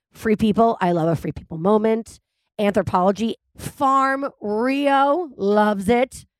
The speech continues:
And, ah, she squeals. Selkie, my fave. Plus, it's fast free shipping and returns and professional cleaning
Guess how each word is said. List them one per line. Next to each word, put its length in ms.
And, 340
ah, 440
she 240
squeals. 640
Selkie, 640
my 380
fave. 720
Plus, 380
it's 200
fast 400
free 160
shipping 480
and 300
returns 480
and 160
professional 560
cleaning 480